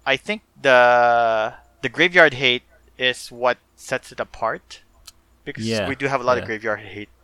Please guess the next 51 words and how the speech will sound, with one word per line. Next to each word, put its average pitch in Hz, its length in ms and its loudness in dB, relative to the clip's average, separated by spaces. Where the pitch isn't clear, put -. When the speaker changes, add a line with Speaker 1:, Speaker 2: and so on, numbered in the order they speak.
Speaker 1:
or 139 100 4
graveyard, 120 520 -2
uh, 104 380 0
strategies, 104 840 -10
like, 127 140 -20
that 98 120 -14
came 101 180 -20
with - 100 -20
this - 160 -16
deck - 180 -18
or 117 160 -8
with 101 120 -16
this 104 120 -16
set. - 120 -12
Speaker 2:
Very 320 160 -6
specific - 640 -4
exile 95 460 -8
Speaker 1:
Very 117 340 2
Speaker 2:
effect. 98 140 -4
Speaker 1:
specific. - 320 -14
Speaker 2:
Very 127 160 -4
weird. 95 300 -6
All 127 180 0
black 139 380 -8
and 113 100 -8
red 110 220 -8
cards - 360 -20
Speaker 1:
Uh, 160 200 6
the 165 100 0
Speaker 2:
from 185 80 0
Speaker 1:
thing 220 160 0
that 196 100 2
made 165 160 0
Speaker 2:
graveyards. 170 180 -6
Speaker 1:
me - 40 -14
kinda 151 220 0
wanna 139 160 -2
bump 135 260 0
it 120 120 -4
up 123 200 -2
is 110 400 -6
right 143 220 0
now, 127 180 2
though, 151 180 0
a 123 120 0
common 143 440 2
sideboard 123 520 -2
card 110 380 -4
is, 120 260 -6
um, 117 180 -4
Oriok 120 380 0